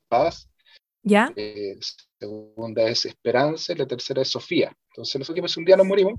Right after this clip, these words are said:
Speaker 1: y no, como no somos muy católicos, y no <laughs> nos vamos a dejar padrino y madrina, que sepan que la idea o el mensaje que nosotros les proponemos es que tengan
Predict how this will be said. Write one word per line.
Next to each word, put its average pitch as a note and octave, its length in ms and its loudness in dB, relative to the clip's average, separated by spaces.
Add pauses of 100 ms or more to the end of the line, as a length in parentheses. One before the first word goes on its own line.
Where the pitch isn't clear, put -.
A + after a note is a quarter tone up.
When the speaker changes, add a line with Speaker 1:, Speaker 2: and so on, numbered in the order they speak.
Speaker 1:
y - 60 -8
no, C3+ 180 -4
como B2 160 -2 (120)
no D3+ 60 -4
somos D#3 180 -4
muy D#3 100 -4
católicos, D3+ 460 2 (420)
y B2 100 -2
no D3 220 6
<laughs> C3+ 580 0
nos A#2+ 40 4
vamos C#3+ 80 8
a C3+ 140 8
dejar D3 120 -4
padrino C#3+ 240 2
y D3 40 -2
madrina, D#3 300 0 (120)
que - 60 -2
sepan D3+ 280 0
que D3 240 -6 (340)
la A2 180 -4
idea B2 240 10
o C#3 40 12
el C3 60 6
mensaje B2+ 320 -4
que B2+ 80 -6
nosotros B2+ 500 -4
les B2+ 140 -4
proponemos C3 480 4
es - 60 -10
que B2+ 100 -4
tengan B2+ 440 -2